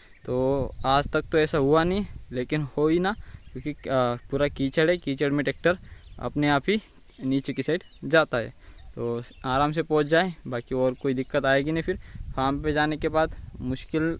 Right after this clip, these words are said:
कोई पे नहीं है, सिर्फ, आ, अभी जो अपना सामने पेड़ है वहाँ तक ही दिक्कत है। तो फिर ये वाला खेत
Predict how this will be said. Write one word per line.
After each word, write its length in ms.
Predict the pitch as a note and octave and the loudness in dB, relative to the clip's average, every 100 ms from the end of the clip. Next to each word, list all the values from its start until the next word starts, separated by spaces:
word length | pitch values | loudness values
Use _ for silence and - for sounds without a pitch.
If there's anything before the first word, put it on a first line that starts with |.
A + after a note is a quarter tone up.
| - G#3 - | -10 -16 -6
कोई 200 | D3 D3+ | -2 0
पे 160 | E3+ E3+ | 0 2
नहीं 160 | F3 | 2
है, 100 | G3+ - - - - | 0 -4 -12 -12 -10
सिर्फ, 240 | - F3+ | -2 -2
आ, 140 | - C3+ B2+ B2 | 0 -2 0 -2
अभी 300 | - C3+ D3 - | -4 -4 -4 -4
जो 160 | C3 C#3 | -2 0
अपना 260 | C3+ D3 C#3+ | 0 0 -2
सामने 340 | C3+ C3 C#3+ | -2 -2 -2
पेड़ 300 | C3+ C#3 C#3+ | -2 0 2
है 120 | E3 G3+ - - - - - - - - - - | 0 -4 -12 -18 -18 -16 -16 -18 -18 -14 -12 -8
वहाँ 200 | C3 C3+ C3+ | -2 0 0
तक 180 | D3+ D#3+ | 0 0
ही 160 | G#3 - - - | 0 -2 -12 -8
दिक्कत 380 | C3 - A#2+ - | -6 -4 -4 -4
है। 60 | A2+ | -8
तो 160 | B2+ | -6
फिर 160 | B2+ C#3 | -2 2
ये 120 | D3 | 4
वाला 200 | D3 D3+ | 4 2
खेत 260 | - D3+ | 2 -2